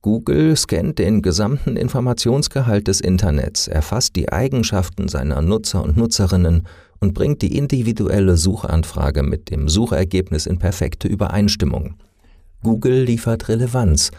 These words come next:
die Suche an sich ergibt kein Geschäftsmodell, doch die Bereitstellung relevanter Suchergebnisse lässt sich hochprofitabel vermarkten.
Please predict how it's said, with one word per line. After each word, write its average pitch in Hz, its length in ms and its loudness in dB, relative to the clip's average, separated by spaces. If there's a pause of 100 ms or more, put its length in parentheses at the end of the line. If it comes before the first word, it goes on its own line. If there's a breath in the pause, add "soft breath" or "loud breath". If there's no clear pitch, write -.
(640 soft breath)
die 95 60 4
Suche 156 400 0
an 80 120 4
sich - 280 0
ergibt - 480 -2
kein 113 280 2
Geschäftsmodell, 82 920 -2 (440 soft breath)
doch 80 140 -4
die 80 120 -2
Bereitstellung 110 920 2
relevanter 92 560 2
Suchergebnisse 131 880 -2
lässt 120 280 -2
sich 120 220 -4
hochprofitabel 120 960 -2
vermarkten. 123 800 -4